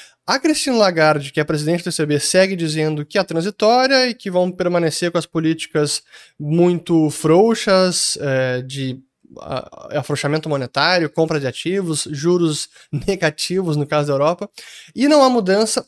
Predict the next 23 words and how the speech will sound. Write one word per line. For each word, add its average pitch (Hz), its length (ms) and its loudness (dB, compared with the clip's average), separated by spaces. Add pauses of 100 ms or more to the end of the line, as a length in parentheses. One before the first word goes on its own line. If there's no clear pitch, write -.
(140)
apesar 202 560 2
desse 254 240 -6
cenário 190 540 0
inflacionário. 226 600 -2
Vamos 156 160 0
ver 185 120 2
até 202 180 -2
quando 220 460 0
isso 214 240 -8
vai, 165 440 0
é, 147 440 -2 (240)
até 151 180 -4
quando 208 180 0
eles 208 80 0
vão 202 100 2
manter 190 340 0
esse 247 100 -4
discurso 226 760 -4 (140)
ou 185 260 2
até 196 180 0
ter 196 320 -6
que 202 120 -6
mudar, 180 520 0